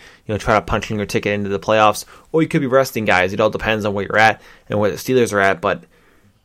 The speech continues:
the back last four games, excuse me, could be the, the toughest part about the season. And that's really, uh, you know, difficult for me to kinda think about is, is, you know, it could all come down to four games. And I'd like to say, you know, the Jets, I got, we got that.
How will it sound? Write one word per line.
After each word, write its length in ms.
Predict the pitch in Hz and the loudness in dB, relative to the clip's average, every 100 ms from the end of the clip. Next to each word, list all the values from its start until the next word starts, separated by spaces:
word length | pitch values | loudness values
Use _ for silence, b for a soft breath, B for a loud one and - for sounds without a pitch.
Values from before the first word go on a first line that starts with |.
| _ _ | _ _
the 100 | - | -8
back 320 | 113 117 123 - - - | 0 0 0 -4 -14 -12
last 360 | 123 120 123 - | 0 2 2 0
four 220 | 123 120 | 0 2
games, 420 | 127 123 120 120 165 - _ _ _ - _ _ | 2 0 -2 -8 -18 -20 _ _ _ -20 _ _
excuse 340 | - 139 135 | -8 -2 0
me, 120 | 104 | -2
could 140 | 98 104 | -6 -4
be 80 | |
the, 160 | 113 107 | -2 -2
the 120 | 85 | -6
toughest 360 | - 110 - - | -4 -4 -4 -2
part 160 | 101 | 0
about 180 | 95 90 | 0 -2
the 80 | 85 | -6
season. 400 | - 98 92 - B B - | -8 -6 -8 -10 B B -4
And 100 | 110 | -2
that's 200 | 143 123 | -2 0
really, 560 | 117 120 113 107 - b b b _ | 0 2 0 -4 -8 b b b _
uh, 280 | 107 98 82 | -6 -4 -4
you 80 | 101 | -6
know, 60 | 104 | -4
difficult 440 | 110 - - 101 | -6 -8 -6 -6
for 120 | - | -6
me 80 | 101 | -6
to 60 | 101 | -4
kinda 220 | 107 90 | -4 -4
think 180 | 98 98 | -4 -2
about 280 | 90 90 | 0 2
is, 140 | 87 - _ | 0 -6 _
is, 460 | 104 104 98 98 - b b _ | -6 -4 -4 -8 -18 b b _
you 80 | 98 | -8
know, 80 | |
it 120 | 98 101 | -6 -2
could 100 | 110 | 2
all 140 | 104 | 2
come 200 | - 101 | 0 -2
down 240 | 101 98 | 0 0
to 80 | 95 | -2
four 300 | 85 110 101 | -4 -2 -2
games. 480 | 95 101 101 95 - B B B _ _ _ _ _ _ | 0 -2 -2 -6 -10 B B B _ _ _ _ _ _
And 140 | - | 0
I'd 160 | 160 135 | 0 2
like 180 | 147 170 | 0 0
to 80 | 127 | -4
say, 220 | 127 107 | -2 -2
you 240 | 101 123 | -4 -6
know, 160 | 113 101 | -6 -6
the 100 | 110 | -6
Jets, 400 | 127 113 - - | -2 -2 -4 -12
I 100 | 92 | -8
got, 260 | 98 95 - | -6 -6 -6
we 140 | 113 | -2
got 240 | 104 92 95 | 0 0 -2
that. 240 | 98 - | -6 -6